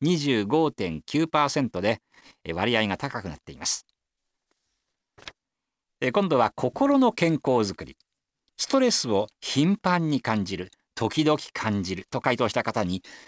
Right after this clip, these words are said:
ストレスを解消できているか尋ねたところ、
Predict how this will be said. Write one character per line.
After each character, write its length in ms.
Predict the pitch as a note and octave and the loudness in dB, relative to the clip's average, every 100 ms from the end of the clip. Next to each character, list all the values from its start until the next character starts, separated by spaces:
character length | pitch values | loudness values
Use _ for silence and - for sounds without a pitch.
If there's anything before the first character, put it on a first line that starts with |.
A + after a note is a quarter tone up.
| - | -16
ス 100 | - | -6
ト 80 | B3+ | 0
レ 100 | B3+ | 0
ス 160 | - F#3+ | 0 0
を 140 | D3 | 0
解 240 | - G3 | 0 -2
消 260 | G3+ G3 F3+ | 0 0 0
で 160 | F#3+ A#3 | 0 -4
き 60 | |
て 160 | - E3+ | -2 0
い 80 | E3+ | 2
る 120 | F3+ | 0
か 220 | - D3 - | 0 -2 -2
尋 260 | B2 C3 | -4 0
ね 120 | G3+ E3 | 2 2
た 120 | G#2 | 0
と 120 | G2+ | -2
こ 160 | - A2 | 0 2
ろ、 160 | A2+ | 2